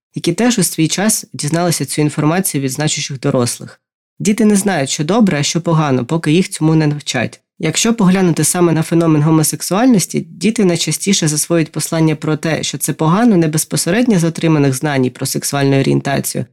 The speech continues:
а з оцінок дорослих з приводу правильних гендерних норм. Буквально з самого народження ми починаємо засвоювати поняття того, як бути правильною дівчинкою або правильним хлопчиком.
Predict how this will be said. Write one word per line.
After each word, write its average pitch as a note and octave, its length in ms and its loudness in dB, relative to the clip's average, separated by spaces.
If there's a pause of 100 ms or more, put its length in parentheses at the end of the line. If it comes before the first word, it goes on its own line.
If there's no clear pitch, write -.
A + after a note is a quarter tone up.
а G3 120 0
з G3+ 80 2
оцінок G#3+ 360 2
дорослих E3 480 -2
з - 60 -12
приводу C#3+ 360 0
правильних E3 540 0
гендерних D3 460 0
норм. C3 300 -2 (240)
Буквально A3+ 440 2
з - 40 0
самого G#3 340 4
народження F#3 560 4
ми D#3+ 120 2
починаємо F3 520 0
засвоювати D#3+ 600 0
поняття E3 440 -2
того, D#3+ 300 0
як C#3+ 180 -2
бути D#3+ 220 0
правильною D3 540 0
дівчинкою D3 540 -2
або C#3 160 0
правильним E3 440 0
хлопчиком. - 640 -6